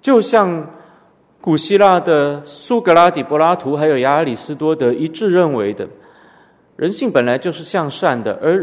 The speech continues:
人如果有败坏的话，你只要教育他，因为人会犯罪是出于人的无知，无知，呃，犯罪出于无知，那真知产生真德，真德产生真乐。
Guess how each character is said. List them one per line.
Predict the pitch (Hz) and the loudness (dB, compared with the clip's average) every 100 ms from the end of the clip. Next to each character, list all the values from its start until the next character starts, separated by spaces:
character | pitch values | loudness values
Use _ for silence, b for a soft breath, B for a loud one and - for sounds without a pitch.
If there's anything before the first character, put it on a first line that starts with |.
| - | -4
人 | 151 160 208 | 0 0 2
如 | 208 | 0
果 | 202 196 | 4 4
有 | 139 | 4
败 | - 180 | 4 2
坏 | 151 202 170 | 2 2 4
的 | 135 131 | 2 0
话， | 151 131 B B B B | 2 2 B B B B
你 | 160 | -6
只 | 196 147 | -2 2
要 | 151 | 2
教 | 151 240 175 | 4 6 6
育 | 190 143 | 4 0
他， | 139 135 B - | 0 -2 B -4
因 | 196 | -2
为 | 190 | 2
人 | 143 156 220 226 | 4 4 2 -6
会 | - 208 | 2 2
犯 | - 240 175 | 4 2 4
罪 | 196 | 0
是 | 180 196 | -2 -4
出 | - 196 | -2 0
于 | 156 | 2
人 | 131 151 | 0 2
的 | 160 | 2
无 | 127 139 | 2 -2
知， | 151 143 147 B B B B | -2 -4 -4 B B B B
无 | - 190 | -2 -2
知， | 202 214 214 - | 2 0 0 -4
呃， | 160 165 | -2 -2
犯 | 175 254 185 | 2 2 6
罪 | 208 | 4
出 | 175 208 180 | 4 2 2
于 | |
无 | 135 147 | 0 -2
知， | 143 143 156 B - | -4 -6 -6 B -6
那 | 160 B B | -6 B B
真 | - 233 240 | 2 4 2
知 | 233 226 233 | 0 0 0
产 | - 117 | 0 -4
生 | 110 165 165 | -2 -4 -2
真 | 185 185 185 | 0 0 0
德， | 113 107 | 0 0
真 | 156 190 202 202 | 0 -4 -4 -2
德 | 139 127 180 | 4 6 4
产 | - 107 | 0 -6
生 | - 139 | -6 -4
真 | 151 139 156 | -2 -2 4
乐。 | 208 | 4